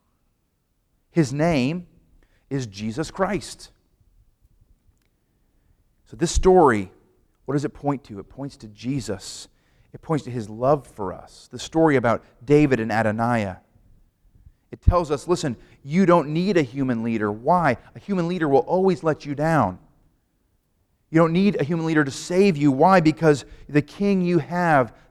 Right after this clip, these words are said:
King Jesus, has already done it. In Advent this year, we're gonna be going through Matthew, and one of those passages is the lineage of David, and so, or the lineage of Jesus, which includes King David.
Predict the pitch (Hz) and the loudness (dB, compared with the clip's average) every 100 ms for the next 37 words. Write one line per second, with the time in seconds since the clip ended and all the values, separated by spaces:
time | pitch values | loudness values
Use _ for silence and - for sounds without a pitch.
0 | - 202 185 143 127 180 180 147 139 - | -6 0 2 0 -6 -6 -2 0 -2 -4
1 | _ 143 143 - 170 170 165 160 160 127 | _ -2 -2 0 0 2 4 2 0 -4
2 | 135 117 98 - - _ _ _ _ _ | -4 -4 -6 -14 -20 _ _ _ _ _
3 | _ _ _ _ _ _ _ _ _ _ | _ _ _ _ _ _ _ _ _ _
4 | _ _ _ 123 123 151 139 135 117 - | _ _ _ -12 0 2 4 2 0 -8
5 | _ _ _ 123 - 139 143 131 123 123 | _ _ _ -10 -4 0 4 4 2 2
6 | 131 127 123 110 110 131 127 110 110 113 | 0 0 -6 -4 0 0 -2 -6 -4 -2
7 | 127 117 - 120 120 110 110 95 117 110 | -2 -2 -4 -6 -6 -6 -14 -6 -2 -2
8 | - - _ _ _ - 113 117 139 143 | -4 -14 _ _ _ -4 -2 2 2 2
9 | 117 110 98 - - 139 131 104 101 120 | 0 -2 -4 -6 0 2 4 0 0 0
10 | 113 110 107 107 123 127 107 98 95 127 | 2 2 0 -2 -2 -2 -2 -6 -6 -6
11 | 156 107 113 - 107 104 - 139 123 - | -4 -4 -4 -6 -16 -16 -8 -6 -6 -10
12 | 110 110 151 113 95 | -8 -2 -2 -2 -6